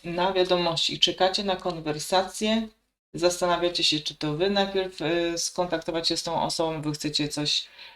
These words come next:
e, konwersacją, em, po prostu chcecie, żeby jakaś tam konfer-, dzięki jakiejś konfer-, e,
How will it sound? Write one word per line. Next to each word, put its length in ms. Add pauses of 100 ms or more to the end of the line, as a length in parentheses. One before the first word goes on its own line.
(120)
e, 160
konwersacją, 1120
em, 840 (2000)
po 80
prostu 260
chcecie, 340
żeby 200
jakaś 280
tam 140
konfer-, 640
dzięki 300
jakiejś 260
konfer-, 460
e, 200